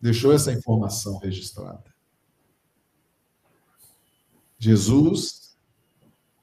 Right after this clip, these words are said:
preside pessoalmente os trabalhos da doutrina espírita.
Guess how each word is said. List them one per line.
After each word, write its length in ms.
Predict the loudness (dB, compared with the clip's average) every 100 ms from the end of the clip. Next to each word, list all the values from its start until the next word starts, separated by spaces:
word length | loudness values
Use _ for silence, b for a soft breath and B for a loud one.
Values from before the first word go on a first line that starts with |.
| _ _ _ _
preside 640 | 0 2 2 0 -2 -4
pessoalmente 1080 | -6 -2 0 0 0 0 0 0 -6 -10 -18
os 120 | -16
trabalhos 720 | -6 -2 -2 0 0 0 -2 -4
da 80 |
doutrina 480 | -4 -6 -6 -6 -6
espírita. 720 | -6 -10 -6 -6 -6 -10 -16